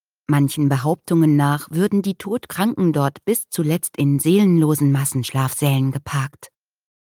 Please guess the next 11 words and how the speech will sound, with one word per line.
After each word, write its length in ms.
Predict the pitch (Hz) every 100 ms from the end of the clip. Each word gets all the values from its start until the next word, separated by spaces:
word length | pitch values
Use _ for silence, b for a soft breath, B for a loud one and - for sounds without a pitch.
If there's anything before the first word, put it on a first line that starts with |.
| _ -
Das 260 | 151 147 135
hat 240 | 139 -
mit 160 | 147 143
der 180 | 143
Wirklichkeit 760 | 139 208 - 185 - 156 147 147
jedoch 360 | 202 208 196
rein 260 | 202 226 220
gar 220 | 170 165
nichts 360 | 170 143 - -
zu 120 | 147
tun. 480 | 143 135 139 127